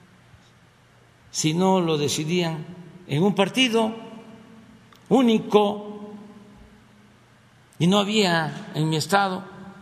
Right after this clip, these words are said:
tradición democrática, cultura democrática, porque en algunos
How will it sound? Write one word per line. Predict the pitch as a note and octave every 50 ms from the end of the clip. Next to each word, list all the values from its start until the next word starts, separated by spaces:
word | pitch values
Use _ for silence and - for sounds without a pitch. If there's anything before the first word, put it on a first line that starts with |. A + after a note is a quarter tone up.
| - - - - -
tradición | D3 D3+ D#3 D3+ D3 - F#3 G3 F#3+
democrática, | F#3 F3 E3 D#3 - - F3+ F3+ E3+ - - E3+ - - F3+ F#3+ G3+ - - - - - - - - - - - - - - - - - - - - - - - - - _ -
cultura | - E3+ D#3+ - F#3+ G3 F#3+ F3
democrática, | E3 D#3+ D#3 D#3 C3+ - F3+ F3+ E3+ D#3 D#3+ F3 E3 - F3 E3+ F3 - - - - - - - - - - - - - _ _ _ _ _ _ _ _ _ _ _ _ _ _ _ -
porque | D#3+ D3+ D#3+ E3+
en | E3+ E3
algunos | D#3+ D#3+ F#3 G3+ G3 F#3 E3 - - - - -